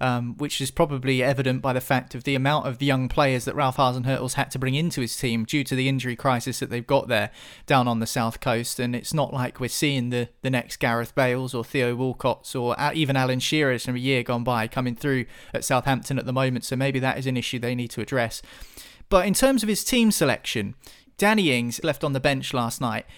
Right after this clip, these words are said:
and a few fans definitely that I saw were really disgruntled with that team selection. Uh, does it make much sense that, you know, you're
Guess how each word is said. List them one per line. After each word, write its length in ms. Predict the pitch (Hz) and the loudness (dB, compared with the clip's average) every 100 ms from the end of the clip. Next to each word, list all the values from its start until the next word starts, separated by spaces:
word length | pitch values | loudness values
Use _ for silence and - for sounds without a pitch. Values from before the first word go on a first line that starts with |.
| - - - | -20 -20 -8
and 360 | - 143 143 143 | 0 2 2 0
a 60 | 143 | -6
few 260 | - 202 | -2 -2
fans 380 | 202 185 147 135 | 2 2 2 2
definitely 460 | - 165 156 127 131 | 2 0 -2 -2 -2
that 100 | 123 | 0
I 160 | 139 143 | 0 -2
saw 200 | - 127 | -2 -2
were 100 | 131 | -2
really 200 | 139 131 | -2 -2
disgruntled 680 | 127 - 147 143 127 123 127 | -6 -2 0 0 -2 -4 -4
with 140 | 135 | -2
that 180 | 131 - | -4 -4
team 280 | - 135 131 | -4 -2 -2
selection. 600 | - 139 143 - 135 - - - - _ - _ - | 0 0 0 -4 -8 -10 -16 -20 -20 _ -20 _ -12
Uh, 60 | 202 | 0
does 160 | 240 | 2
it 80 | 277 | 2
make 240 | 240 220 | 2 2
much 220 | 180 180 - | 2 2 2
sense 440 | 226 139 107 - | 2 0 -2 -2
that, 280 | 139 123 - - | -2 -2 -4 -6
you 140 | 156 | -2
know, 80 | 139 | 0
you're 280 | 123 139 | 0 -2